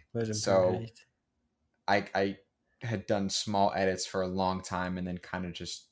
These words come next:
Speaker 2: gave up on it. So I need to, this year, maybe I'll revisit. It's always been a dream of mine to get a music project together.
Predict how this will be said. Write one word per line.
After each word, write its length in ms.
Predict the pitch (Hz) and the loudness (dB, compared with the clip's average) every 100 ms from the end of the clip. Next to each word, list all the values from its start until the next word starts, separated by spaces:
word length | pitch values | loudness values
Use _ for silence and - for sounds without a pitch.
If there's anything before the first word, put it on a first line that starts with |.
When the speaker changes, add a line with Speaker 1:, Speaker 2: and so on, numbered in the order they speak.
| _ | _
Speaker 2:
gave 220 | - 92 | -4 -2
up 180 | 90 - | -2 -2
on 100 | 92 | -4
it. 140 | 90 - | -4 -4
So 160 | 107 | -2
I 140 | 90 104 | 0 0
need 300 | 110 117 113 - | 0 -2 -2 -2
to, 300 | 104 101 98 - _ _ _ _ _ - | -2 -2 -6 -14 _ _ _ _ _ -2
this 220 | 123 - | 0 4
year, 200 | 120 113 | 6 6
maybe 320 | 113 107 113 | 4 4 4
I'll 80 | 107 | 4
revisit. 440 | 104 92 95 92 95 | 4 0 0 2 2
It's 140 | 104 | 6
always 240 | 147 147 147 | 6 6 4
been 320 | 127 117 110 | 2 2 0
a 60 | 107 | -4
dream 240 | 101 101 | -4 -2
of 140 | 101 95 | -2 -2
mine 300 | 95 92 87 | -2 -2 -4
to 280 | - 90 87 - | -6 -6 -8 -6
get 160 | 101 92 | 0 2
a 60 | 92 | 0
music 320 | 92 90 - | -2 -4 -4
project 380 | 92 87 90 - | -4 -2 -4 -8
together. 500 | 87 85 82 90 | -6 -4 -4 -6